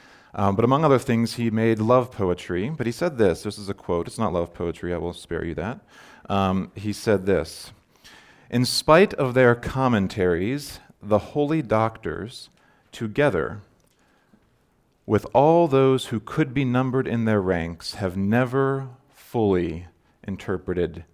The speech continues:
Scripture." Have never fully interpreted Scripture. Human words cannot enclose what the Spirit of God reveals.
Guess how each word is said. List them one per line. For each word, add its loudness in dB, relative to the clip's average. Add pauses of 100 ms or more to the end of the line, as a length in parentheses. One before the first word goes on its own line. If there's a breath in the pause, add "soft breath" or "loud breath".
(160)
Scripture." -14 (1800)
Have -4
never 0 (100)
fully 2
interpreted -6
Scripture. -6 (260 loud breath)
Human 2
words 4
cannot 0
enclose 0
what -4
the -2
Spirit -2
of -2
God 0
reveals. -8